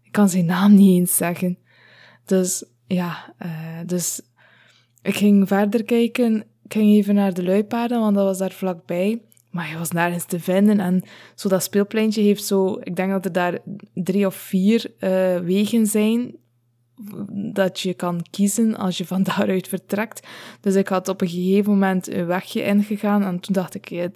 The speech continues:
this is crazy, want wie weet is hij hier helemaal niet geweest." En dan probeerde ik ook zo te denken van, "Ja, wat zou Remus interessant vinden? Wat zou hij doen?" Maar ik wist het echt niet. Ik wist het echt niet. Ik wist niet wat ik moest doen op dat moment. Ehm,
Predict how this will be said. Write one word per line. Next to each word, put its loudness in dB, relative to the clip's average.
this -4
is -6
crazy, 0
want 0
wie 2
weet 0
is -4
hij 0
hier 0
helemaal 2
niet 0
geweest." -2
En -4
dan 2
probeerde 0
ik -6
ook -8
zo -4
te -4
denken -2
van, -4
"Ja, 0
wat 2
zou 6
Remus 6
interessant 0
vinden? 0
Wat 2
zou 2
hij 0
doen?" 2
Maar 4
ik 0
wist 4
het -4
echt -6
niet. -6
Ik -14
wist -4
het -12
echt -2
niet. 0
Ik -6
wist -2
niet 6
wat 4
ik -4
moest 4
doen 4
op -2
dat 4
moment. 2
Ehm, -2